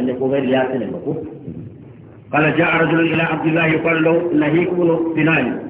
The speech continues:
بمثل حديث وكيع غير أنه قال: "فجاء علقمة ليدخل عليه فقلنا له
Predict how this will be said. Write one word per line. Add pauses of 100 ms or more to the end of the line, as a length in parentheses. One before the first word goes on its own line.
(120)
بمثل
حديث
وكيع
غير
أنه
قال: (1120)
"فجاء
علقمة
ليدخل
عليه
فقلنا
له